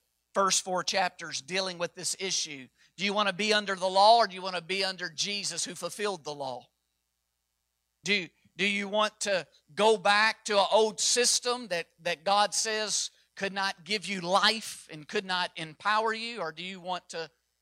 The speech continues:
focus on Jesus and learn the new system, the way of the Spirit? So he spends the first four chapters going through this, and then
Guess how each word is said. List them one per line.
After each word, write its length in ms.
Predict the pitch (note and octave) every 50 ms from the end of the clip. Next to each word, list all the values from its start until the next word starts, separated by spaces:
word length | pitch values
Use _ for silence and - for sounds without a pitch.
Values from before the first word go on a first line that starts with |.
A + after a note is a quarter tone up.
| _ _ _ -
focus 340 | G3 G3+ G3+ - F3+ - -
on 180 | F3+ F3 E3
Jesus 640 | D3 E3+ F#3+ G#3 G#3+ G#3 G3 - - D#3+ D#3 - -
and 120 | E3+ D#3
learn 320 | E3 E3+ F3+ F3+ F3+ F#3 E3+ C#3
the 100 | E3 D#3
new 260 | D#3+ F3+ G#3+ A#3 A3+
system, 640 | - - - F3+ E3+ D3 - - - C#3+ C#3 C3+ C3
the 100 | D3 D3
way 200 | D3+ E3+ E3 D#3+
of 120 | D3+ C3+
the 60 | C#3+
Spirit? 560 | - - - - D#3+ F3 - - - - - - _ _ _ _ _ _ _ _ _ _ _ _ _ _ _ _ _ _ _ _ _ _ _ _ _ _ _ _ _ _ -
So 100 | - A3+
he 80 | A#3 A3
spends 280 | - B3+ C#4 C4+ G#3+ F#3
the 80 | A#3
first 500 | G#3+ - C4 C4 C4+ - - - - - _ _ _
four 180 | - A#3 A#3+ A3
chapters 640 | - - B3 A#3 A#3 A3+ - - - F3 D3+ C#3 C#3+
going 300 | D#3 G3+ G3+ G#3 G3+ F#3+
through 340 | - - A3+ A3 A#3 A#3 G#3+
this, 360 | D#3 D#3 D3+ D#3 E3+ E3+ -
and 100 | F#3 E3+
then 240 | F3 G3+ G#3+ G#3 G3